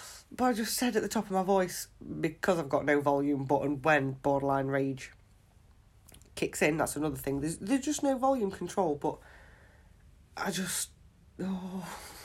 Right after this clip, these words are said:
<laughs> I don't know whether to, I'm gonna tell you, it makes me sound absolutely awful, but it, it was awful. But I went, "Mate, shut up. We've all sat here for the last fifteen minutes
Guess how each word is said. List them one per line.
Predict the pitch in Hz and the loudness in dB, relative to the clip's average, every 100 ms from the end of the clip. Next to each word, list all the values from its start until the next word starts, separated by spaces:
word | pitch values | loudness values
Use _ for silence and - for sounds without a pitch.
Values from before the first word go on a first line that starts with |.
| - - - - - - - - - - - | -18 -20 -20 -20 -20 -20 -20 -20 -20 0 4
<laughs> | |
I | 440 392 370 320 294 - - 349 339 | 4 2 -2 -4 -8 -12 -8 -2 0
don't | 311 269 | 0 -2
know | |
whether | 233 226 226 | -2 -2 -2
to, | - 220 | -2 2
I'm | 208 | 2
gonna | 180 160 | 0 -4
tell | 151 147 147 | -2 0 0
you, | 151 | 0
it | 160 156 | 0 0
makes | 143 - | -2 -2
me | 139 | -4
sound | - 135 139 - | -2 -2 -2 -4
absolutely | 143 - 151 147 | -6 -2 -2 2
awful, | 143 139 139 135 | 2 2 0 -2
but | 131 139 | -2 0
it, | 147 - | 0 0
it | - 156 | -2 0
was | 180 220 | 0 0
awful. | 139 135 - 127 - | 0 -2 -4 -8 -6
But | - | -6
I | 170 | 0
went, | 175 156 147 - - - - | 0 0 -2 -14 -20 -20 -8
"Mate, | 202 240 202 139 - - - | 2 4 4 2 -8 -20 -20
shut | - - - 220 277 254 | -4 -2 2 4 6 8
up. | 254 147 139 - - - - - | 6 6 2 -8 -16 -18 -18 -2
We've | 208 202 | 4 6
all | 240 277 | 6 4
sat | - 254 - | 4 4 4
here | 170 147 | 4 0
for | - | -2
the | - | -2
last | 156 - | -2 -4
fifteen | - 214 214 214 208 190 | 2 2 4 2 2 4
minutes | 190 143 - | 4 2 -2